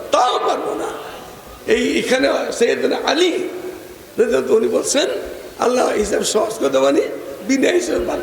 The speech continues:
করে দিও।" আল্লাহ আমাদের সকলকে মাফ করে দেয়। এই মাদ্রাসা আল্লাহ তাআলা কবুল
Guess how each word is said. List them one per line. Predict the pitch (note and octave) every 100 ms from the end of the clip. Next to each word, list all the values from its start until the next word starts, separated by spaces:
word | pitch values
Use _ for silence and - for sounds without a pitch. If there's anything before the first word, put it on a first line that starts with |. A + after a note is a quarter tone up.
| -
করে |
দিও।" | A2 F#2 F#2 - - - - - - - - - - B2
আল্লাহ | B2 A#2+
আমাদের | - -
সকলকে | - - C#4 A#3+ B3
মাফ | - -
করে | C4 -
দেয়। | - G#4+ - D#3+ - - - - G2+
এই | A2+
মাদ্রাসা | B2+ B2+ -
আল্লাহ | - -
তাআলা | - - -
কবুল | A#2+ D4+